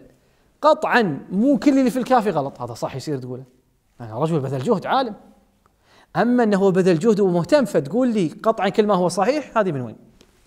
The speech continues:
إذ الاهتمام الأكيد لا يتلائم بطلانها جميعًا. صح، دامهم مهتمين أكيد ممكن اللي نقلوا خطأ.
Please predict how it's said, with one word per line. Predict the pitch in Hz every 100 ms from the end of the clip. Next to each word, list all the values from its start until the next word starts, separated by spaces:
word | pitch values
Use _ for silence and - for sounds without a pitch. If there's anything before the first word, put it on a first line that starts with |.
| _ _ _ _ _ _ _ _ _ _ _ - - - _ _ _ _ _ _ _ _ _ _ _ _ _ _ _ _ _ _ _ 165
إذ | 151
الاهتمام | 156 135 151 156 151
الأكيد | 135 135 214 170
لا | 165
يتلائم | 254 277 277 233 226
بطلانها | 185 180 190 156
جميعًا. | 135 135 117
صح، | 107 - 123
دامهم | 127 120
مهتمين | 113 131 143 220
أكيد | 180 240
ممكن | 240 208
اللي | 208 190
نقلوا | 185 165
خطأ. | 156 -